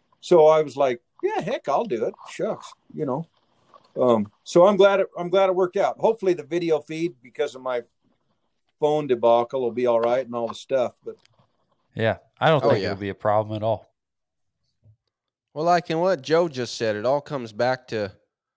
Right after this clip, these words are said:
Speaker 3: you know, we just got something out of it, and I'm really thankful for that, to just get to visit with you. And,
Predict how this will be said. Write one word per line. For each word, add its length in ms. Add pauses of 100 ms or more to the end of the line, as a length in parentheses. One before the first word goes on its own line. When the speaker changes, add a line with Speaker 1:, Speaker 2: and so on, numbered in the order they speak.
(220)
Speaker 3:
you 60
know, 100
we 180
just 240
got 220
something 340
out 160
of 140
it, 160
and 100
I'm 240 (380)
really 240
thankful 360
for 160
that, 260 (320)
to 60
just 280 (180)
get 180
to 60
visit 320
with 220
you. 120
And, 140